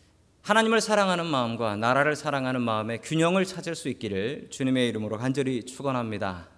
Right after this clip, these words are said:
아멘. 첫 번째, 하나님께서 우리에게 주시는 말씀은 애국하라라는 말씀입니다. 여러분,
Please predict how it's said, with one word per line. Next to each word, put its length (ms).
아멘. 680
첫 140
번째, 200
하나님께서 560
우리에게 340
주시는 340
말씀은 640
애국하라라는 1040
말씀입니다. 840
여러분, 540